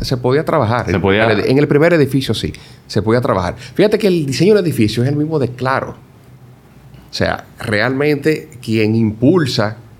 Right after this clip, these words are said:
Speaker 1: todo esto, y recuerdo, o sea, reuniéndome con el arquitecto, o sea, quien impulsa todo esto también es el, es, es Claro, o sea, que el, el Codetel, ¿no es verdad? Porque obviamente quiere que haya un desarrollo de,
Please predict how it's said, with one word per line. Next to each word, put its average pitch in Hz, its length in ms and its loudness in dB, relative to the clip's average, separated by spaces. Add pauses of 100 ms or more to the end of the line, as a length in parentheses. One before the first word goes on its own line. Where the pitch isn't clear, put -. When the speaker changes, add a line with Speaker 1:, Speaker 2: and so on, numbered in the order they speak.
(220)
Speaker 1:
todo 120 400 4
esto, 92 380 -2
y 104 80 -2
recuerdo, 92 580 0
o 95 60 -18
sea, 90 180 -6
reuniéndome 92 540 0
con 92 180 0
el 87 120 2
arquitecto, 87 560 -4
o - 320 -14
sea, 98 100 -2
quien 113 180 2
impulsa 139 440 2
todo 156 320 2
esto 127 180 -2
también 101 480 0 (380)
es 98 560 0 (500)
el, 85 420 -2
es, 90 240 -2
es - 180 -6
Claro, 98 440 -2
o - 20 -18
sea, 82 240 -6
que - 100 -10
el, - 100 -10
el - 160 -10
Codetel, 98 520 0 (840)
¿no 95 80 0
es 110 120 2
verdad? 87 220 -4
Porque 170 240 0
obviamente 170 480 2
quiere 131 400 0
que 139 140 0
haya 104 160 0
un 104 120 -4
desarrollo 104 800 0 (460)
de, 87 520 -2